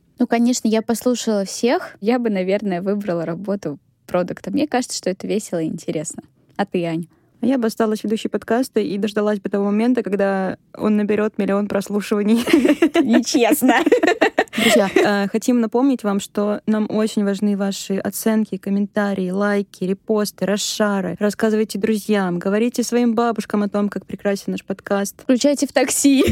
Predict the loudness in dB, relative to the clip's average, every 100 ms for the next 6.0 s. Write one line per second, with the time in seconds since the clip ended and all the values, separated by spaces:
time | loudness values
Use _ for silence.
0 | 4 6 4 4 4 4 2 0 0 -2
1 | 0 2 2 -2 -2 0 2 0 0 0
2 | 2 -2 -2 0 0 0 0 2 0 0
3 | 2 0 0 -2 0 2 4 2 0 0
4 | -2 -4 -6 -10 -4 -4 -4 0 2 2
5 | 0 -4 -2 -2 -2 -6 -2 0 2 0